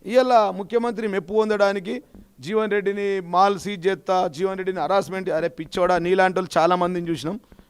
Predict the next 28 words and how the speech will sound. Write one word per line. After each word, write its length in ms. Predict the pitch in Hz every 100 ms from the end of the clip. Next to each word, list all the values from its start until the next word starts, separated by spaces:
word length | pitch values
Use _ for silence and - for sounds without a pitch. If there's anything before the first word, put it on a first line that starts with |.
| -
ఎంతోమంది 600 | 160 185 220 202 196 185
ఐఏఎస్ని, 420 | 175 190 180 175
ఐపీఎస్ని 540 | 175 156 175 180 175 156
చూసినాం. 320 | 143 180 262 - _ _
I 80 | 151
care 380 | - 165 196 202
a 20 | 196
pin, 180 | 185 247 - _ -
ఒక 140 | 143
ఎంటుక 320 | 165 175 165 202
వీక్ 240 | 185 190
నీ 80 | 190
మీద 100 | 185
పడేస్తారా, 500 | 156 160 160 160 156
ఏం 220 | 156 170
చేస్తావో 300 | 180 - 165 -
చేసుకో 260 | 170 - 175
అని 120 | 170
చెప్తున్నా. 400 | 156 - 147 202 - _ -
సజ్జనార్, 440 | 156 151 185 170
మిస్టర్ 340 | 156 - 202
సజ్జనార్, 460 | 160 160 170 180 226 - _ _
నాతో 300 | 135 180 208
పెట్టుకోకు 420 | 185 170 - 196 165
నువ్వు. 260 | 165 240 - _ _ 151
ఈ 100 | 180
అప్పీల్ 340 | 214 233 226
ఉన్నది 380 | 208 185 190